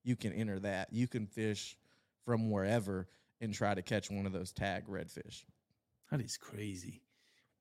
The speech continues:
Speaker 2: Wow.
Speaker 1: It's,
Speaker 2: Well, there
Speaker 1: it's
Speaker 2: you
Speaker 1: pretty
Speaker 2: go.
Speaker 1: awesome.
Speaker 2: I give props to, I always give props to the Texas Wildlife Department. I mean, they are big on, you know, just water conservation,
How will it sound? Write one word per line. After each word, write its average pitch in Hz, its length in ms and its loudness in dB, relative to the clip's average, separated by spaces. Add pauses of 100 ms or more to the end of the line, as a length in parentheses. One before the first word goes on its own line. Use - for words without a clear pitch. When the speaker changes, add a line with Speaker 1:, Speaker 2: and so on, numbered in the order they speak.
(100)
Speaker 2:
Wow. - 580 -4 (800)
Speaker 1:
It's, - 140 0
Speaker 2:
Well, 139 80 8
there 117 80 8
Speaker 1:
it's 120 80 10
Speaker 2:
you 139 100 10
Speaker 1:
pretty 165 180 12
Speaker 2:
go. 120 100 10
Speaker 1:
awesome. 107 400 4 (440)
Speaker 2:
I 175 140 12
give 180 260 12 (500)
props 151 340 10
to, 127 260 10
I 110 60 4
always 123 240 8
give 110 240 0
props - 420 -4
to 104 220 0
the 98 160 -6 (100)
Texas - 500 -2
Wildlife 98 440 -2 (200)
Department. 104 400 -2
I 104 60 -2
mean, 107 220 2
they 131 300 12
are 98 400 4 (760)
big 101 440 6 (280)
on, 92 400 0 (240)
you 110 120 2
know, 90 280 -4 (420)
just - 340 2
water 113 380 10
conservation, 107 880 6